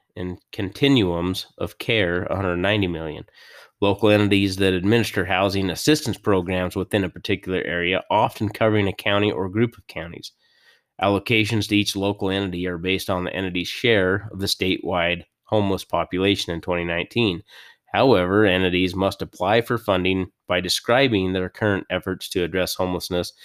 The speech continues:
and how the state funds would be used.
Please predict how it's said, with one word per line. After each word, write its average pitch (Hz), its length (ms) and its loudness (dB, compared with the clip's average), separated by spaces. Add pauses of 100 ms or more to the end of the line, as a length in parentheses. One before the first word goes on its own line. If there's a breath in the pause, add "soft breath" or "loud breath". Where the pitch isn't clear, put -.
(300 loud breath)
and 80 100 -10
how 87 140 0
the 78 80 -6
state - 360 -2
funds 95 320 0
would 90 260 -2
be 85 100 -8
used. 90 560 -2